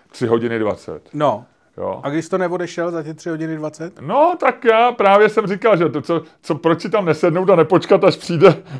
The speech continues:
Speaker 1: Lomnický štít k tobě, že jo, ty tři hodiny dvacet minut. Proč se někam štvát tři hodiny dvacet minut? A jak přišli na to, že tři hodiny dvacet minut, že někdo půjde rychle, pomalu, že jo, jak se tam dostane rychle Miloš Zeman, jo, na Lomnický štít ze
Speaker 2: To tam
Speaker 1: Štrbského plesa?
Speaker 2: dohoděj, vole.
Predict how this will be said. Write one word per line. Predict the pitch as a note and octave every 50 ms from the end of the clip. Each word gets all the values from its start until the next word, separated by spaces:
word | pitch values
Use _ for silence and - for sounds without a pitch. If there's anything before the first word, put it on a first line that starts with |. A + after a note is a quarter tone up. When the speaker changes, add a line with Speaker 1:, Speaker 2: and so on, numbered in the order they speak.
| -
Speaker 1:
Lomnický | D3 D3+ D3 E3+ E3 - F#3 E3+
štít | E3 - G#3+ -
k | -
tobě, | G3 G#3 D4 C#4 G3 B2+
že | C#3+ D3
jo, | C#3
ty | B2 C3+
tři | - - C#3+
hodiny | B2+ A#2+ A#2 B2+ B2 A#2
dvacet | A2+ G#2+ - - A2 G2+
minut. | A2+ G#2+ G2+ G2
Proč | - B2 B2 -
se | - G3+
někam | G3+ G3 G3+ F3 D#3
štvát | - - B2 A2+ G2+ G#2+ G#2
tři | - - C3
hodiny | G#2 G2+ G#2 G2 G2
dvacet | G2 F#2+ - G2+ G2 -
minut? | F#2 F#2 F2+ D#2+ - _ _ _ - -
A | A#2
jak | A2+ C3+ C3+
přišli | - G#3+ F#3 F#3+ G3+
na | F3 D3+
to, | A#2+ - D3 C3+ - - - _ _ _
že | G#2 A2+ C3 B2 A2
tři | - - - B2
hodiny | A#2 A2 A2 A#2 A2
dvacet | G#2+ G#2 G2+ - G2 F2+
minut, | G#2 F#2+
že | E2 G#2+
někdo | A2+ A#2+
půjde | G#2 A#2 A2 F#2
rychle, | G2 G2+ - B2 A2+
pomalu, | G#2+ G#2+ G#2+ G2+ G#2+ G#2 G#2 G2+ G2
že | F#2 A2
jo, | A2+ A2
jak | G#2 G#2+ G#2
se | - -
tam | D#3+
dostane | C#3+ C3+ - - D3+ C3+ C3
rychle | B2 A#2+ - C3+
Miloš | C3 B2 A#2 A#2 A#2 G#2+
Zeman, | B2+ A2 F#2+ F2 E2 D#2+ - _ _ _ _ _ _ _
jo, | A2 G#2 G2+ A2
na | A2+ G#2+
Lomnický | G#2+ G2 G2+ G2 - - A#2+ A2 G#2
štít | G#2+ - - G2 F2+ - -
ze | F2 E2+ F#2+
Speaker 2:
To | - C#3+ C#3+
tam | C#3 E3 D3+
Speaker 1:
Štrbského | C#3+
plesa? |
Speaker 2:
dohoděj, | C#3+ C#3 B2 D3 F3+ - D#3 C3 B2+ A#2+
vole. | A#2 A2+ A2 G#2+